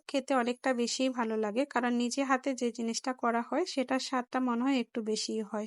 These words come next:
সবকিছু যখন একটু সিদ্ধ হয়ে যাবে, এখন আমি এতে মিষ্টি কুমড়াটা দিয়ে দিব।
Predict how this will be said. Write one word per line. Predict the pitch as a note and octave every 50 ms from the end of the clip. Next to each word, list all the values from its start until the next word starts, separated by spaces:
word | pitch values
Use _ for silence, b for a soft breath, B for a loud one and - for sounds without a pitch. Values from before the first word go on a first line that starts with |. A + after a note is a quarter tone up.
| -
সবকিছু | - - C4+ B3+ - - D4+ C#4 - D4+
যখন | C#4 D4+ D4 D4 D#4 D4
একটু | D4 D4 - D4+
সিদ্ধ | - - C#4 B3 A3+ - B3+
হয়ে | B3 C4+ C4 B3+
যাবে, | B3+ C#4 A#3 A#3+ D4 F4 - -
এখন | C4 B3 - B3 A#3+
আমি | A#3 A#3 A#3+ A#3 A#3
এতে | A3+ - - F4
মিষ্টি | D#4+ B3+ A#3+ - - A#3+
কুমড়াটা | A3+ - A3+ A3 A3 G#3+ G#3+ A3 G#3+
দিয়ে | G3+ A3 A3 G#3+ G#3+
দিব। | G#3 G#3+